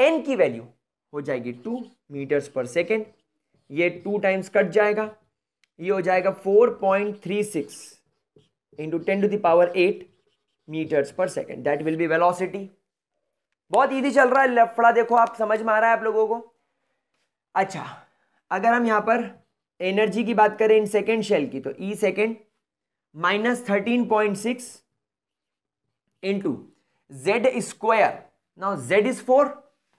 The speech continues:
तो four का स्क्वायर will be sixteen and N का स्क्वायर will be four electron volts। तो four four जा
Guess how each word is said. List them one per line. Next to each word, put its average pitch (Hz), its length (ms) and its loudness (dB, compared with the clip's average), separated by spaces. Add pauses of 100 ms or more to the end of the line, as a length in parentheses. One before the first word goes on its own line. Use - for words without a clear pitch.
(240)
तो 185 60 -8 (120)
four 214 240 4
का 220 100 4 (120)
स्क्वायर 208 340 4
will 208 180 2
be 220 140 -4
sixteen 262 560 -8 (760)
and 202 240 -8 (280)
N 254 160 -2
का 254 120 6
स्क्वायर 202 400 2
will 160 220 -4
be 175 180 -6
four 240 180 2 (560)
electron 160 600 -4
volts। - 280 -18
तो - 200 -18
four 208 260 -2
four 165 220 -4
जा 240 160 -10